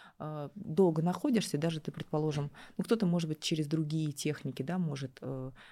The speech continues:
это преодолеть. Вот я, и я вот больше через, э, такой активный спорт, нежели там через, э, какие-то, э, практики йоги или медитации.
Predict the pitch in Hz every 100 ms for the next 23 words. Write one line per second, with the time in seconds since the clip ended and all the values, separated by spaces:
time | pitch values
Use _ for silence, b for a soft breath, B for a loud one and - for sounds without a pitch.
0 | B 135 - - 143 143 135 123 143 -
1 | 196 190 - 139 139 135 139 160 151 131
2 | 147 139 - 143 135 139 - 139 131 -
3 | 151 156 - 175 139 123 - - - -
4 | b b b 151 139 131 135 135 135 131
5 | 127 - - - B B B - 143 -
6 | 131 - 131 131 131 - - - - -
7 | 147 143 - - 139 180 180 147 139 135
8 | 135 170 190 - 165 156